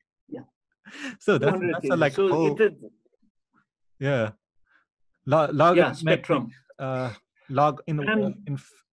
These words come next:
Speaker 2: in the research of, like, a log way, it's just, like, in the medium. <laughs>
Speaker 1: Yeah, yeah.
Speaker 2: So, like,
Speaker 1: So,
Speaker 2: uh,
Speaker 1: uh, yeah, and they have, uh, some, some very unique adaptations,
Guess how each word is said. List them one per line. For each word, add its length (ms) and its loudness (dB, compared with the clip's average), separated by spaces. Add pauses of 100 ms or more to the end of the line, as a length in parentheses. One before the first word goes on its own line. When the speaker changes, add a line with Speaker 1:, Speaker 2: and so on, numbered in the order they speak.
(240)
Speaker 2:
in 100 -8
the 120 4
research 340 -2
of, 140 -6
like, 180 -6
a 40 -8
log 440 0 (120)
way, 300 -2
it's 240 -10
just, 240 -6
like, 140 -6
in 120 -6
the 80 -2
medium. 440 -2 (640)
<laughs> 60 -14 (1500)
Speaker 1:
Yeah, 260 -2 (520)
yeah. 140 -10 (880)
Speaker 2:
So, 160 -2
like, 200 -2
Speaker 1:
So, 360 4
Speaker 2:
uh, 460 4
Speaker 1:
uh, 40 4
yeah, 240 4
and 220 0
they 140 6
have, 440 0
uh, 320 0
some, 540 -2
some 300 0
very 300 4
unique 460 4
adaptations, 920 -2